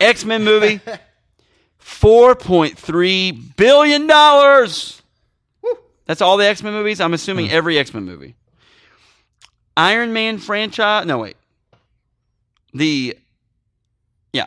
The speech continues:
Speaker 1: Iron Man in movies. Six point four billion dollars. The M V P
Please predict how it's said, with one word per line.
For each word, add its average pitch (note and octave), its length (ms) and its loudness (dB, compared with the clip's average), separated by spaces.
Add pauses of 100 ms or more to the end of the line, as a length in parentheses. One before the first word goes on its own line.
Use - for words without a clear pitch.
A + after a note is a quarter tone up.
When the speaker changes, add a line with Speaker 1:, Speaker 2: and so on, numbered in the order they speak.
Speaker 1:
Iron F#3+ 360 -2
Man D3+ 360 -6 (220)
in D3 240 -6
movies. A#2 580 -10 (2000)
Six - 500 -10
point - 340 -10
four A#3 460 2
billion A3 340 0
dollars. F#3+ 720 0 (1300)
The D3 240 -4
M A3+ 240 -2
V B3+ 160 0
P D#3+ 380 -6